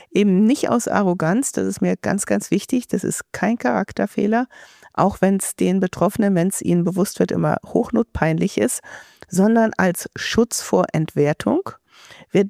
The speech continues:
schauen dann auf die Dynamik aus Antreiber und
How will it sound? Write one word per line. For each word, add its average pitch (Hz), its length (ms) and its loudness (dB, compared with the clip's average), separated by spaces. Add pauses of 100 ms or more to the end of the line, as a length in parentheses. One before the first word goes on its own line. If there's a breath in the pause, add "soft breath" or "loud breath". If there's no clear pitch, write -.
schauen 214 440 2
dann 196 300 2
auf - 280 -2
die 214 240 0
Dynamik 196 600 0
aus 185 240 0 (120)
Antreiber 202 680 0
und 160 220 -4